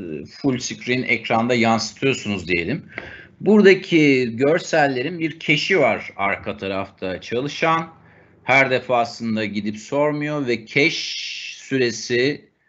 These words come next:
dataset altındaki, dataset ayarlarındaki şuradaki scheduled cache refresh kısmından ayarlanabilir. Yani dashboard'da görmek istediğiniz her şeyi koyduktan sonra ben o dashboard'un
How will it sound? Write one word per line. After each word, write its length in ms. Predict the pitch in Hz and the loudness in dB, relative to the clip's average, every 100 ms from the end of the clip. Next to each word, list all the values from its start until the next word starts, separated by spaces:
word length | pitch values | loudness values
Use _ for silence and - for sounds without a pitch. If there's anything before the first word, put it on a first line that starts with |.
| _ _ _ | _ _ _
dataset 580 | - 104 131 127 160 151 | -10 -6 -6 -2 -2 2
altındaki, 1040 | 131 123 120 117 110 107 - 120 131 135 131 | 2 2 0 -2 -2 -4 -2 2 4 2 0
dataset 640 | 113 113 113 - - - | -4 -4 -4 -2 -2 -2
ayarlarındaki 880 | 117 117 113 107 104 101 98 98 - | 2 4 4 2 -2 -4 -6 -6 -8
şuradaki 360 | 135 - 110 110 | -10 -6 -6 -6
scheduled 480 | - - 123 120 110 - | -8 -6 -2 -2 -4 -4
cache 300 | 127 123 110 | -4 -2 -8
refresh 380 | 107 110 104 | -4 -2 -2
kısmından 480 | - 143 113 110 131 | -4 -8 -6 -4 0
ayarlanabilir. 960 | 117 113 101 95 117 101 80 - - _ _ _ - - _ _ - | 2 4 4 2 -2 -2 -6 -8 -12 _ _ _ -20 -20 _ _ -2
Yani 360 | 107 110 113 | 0 0 0
dashboard'da 480 | 127 143 - 135 131 | 0 0 0 -2 -2
görmek 380 | 135 135 139 139 | -2 -2 -2 -4
istediğiniz 440 | - 143 143 143 | -6 -4 -4 -2
her 140 | 151 147 | 0 0
şeyi 240 | - 139 | 0 -6
koyduktan 580 | - 135 127 127 156 143 | -2 -2 -2 -2 0 0
sonra 320 | 143 123 117 | 0 -4 0
ben 180 | 123 139 | 0 -2
o 180 | 139 135 | -4 0
dashboard'un 800 | 139 139 120 120 117 143 147 | 0 -2 -2 -2 0 -4 -4